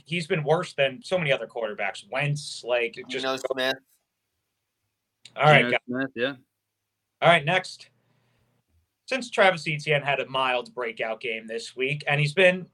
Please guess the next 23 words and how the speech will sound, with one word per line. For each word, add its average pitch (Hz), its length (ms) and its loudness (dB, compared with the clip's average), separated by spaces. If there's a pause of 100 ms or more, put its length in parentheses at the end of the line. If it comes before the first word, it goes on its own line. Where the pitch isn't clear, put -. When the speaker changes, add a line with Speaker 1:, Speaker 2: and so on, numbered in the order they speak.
(460)
Speaker 1:
he 156 100 -4
outperformed 151 960 2 (420)
J-Rob 131 600 0
this 120 280 -8
week 127 400 -12 (360)
as 139 220 0
well. 117 440 0 (280)
Maybe 202 240 4
there's 202 160 2
a 180 40 -14
changing 165 400 -4
of 143 120 0
the 135 60 -8
guard 123 340 0
going 123 340 0
on. 135 260 0
I 139 40 0
wanna 135 200 -4
see 135 200 -8
what 123 100 -6
you 123 140 -6
guys 120 280 -2
think. 139 380 -6